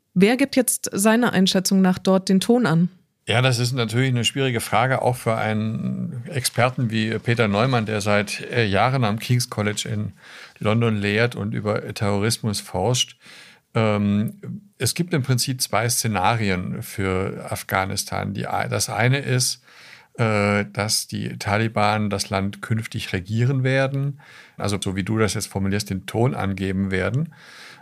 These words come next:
Speaker 2: Ähm, die andere Möglichkeit, die besteht darin, äh, dass es zu einem Land wird,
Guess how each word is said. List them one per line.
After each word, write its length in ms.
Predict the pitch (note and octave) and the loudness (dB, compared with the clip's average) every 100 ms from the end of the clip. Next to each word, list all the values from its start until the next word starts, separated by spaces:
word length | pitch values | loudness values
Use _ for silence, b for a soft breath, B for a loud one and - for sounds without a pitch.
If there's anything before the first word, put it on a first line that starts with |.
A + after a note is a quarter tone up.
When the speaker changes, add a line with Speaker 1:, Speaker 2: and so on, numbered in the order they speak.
| B - | B -2
Speaker 2:
Ähm, 580 | G#2 G2+ F#2+ F#2 G2 - | 0 2 0 -2 -4 -8
die 560 | - G#2+ G2 G2+ G2+ - | -6 -4 -2 -2 -4 -2
andere 340 | A2+ C3 C3 | 2 2 2
Möglichkeit, 840 | B2 B2 B2 A2+ - A2+ A#2 - B2 | 2 0 -2 -6 0 2 2 -4 -8
die 80 | |
besteht 420 | - A2 - A2 G2 | -4 -2 -2 -2 0
darin, 600 | G2+ A2+ A#2 A2 A2+ A2+ B B B B | 0 2 2 2 0 -4 B B B B
äh, 520 | - G#2+ G2+ G#2+ - - | -2 0 0 0 -4 -4
dass 200 | G#2 G2 | -4 -2
es 380 | G#2+ - - - | -2 -2 -4 -4
zu 240 | - A2 | -4 -4
einem 480 | G2+ G2+ G2+ G2 F#2+ | 0 0 2 2 2
Land 320 | F2+ G#2+ A2 | 2 0 -2
wird, 400 | G#2+ G2+ - - | -2 -2 -4 -14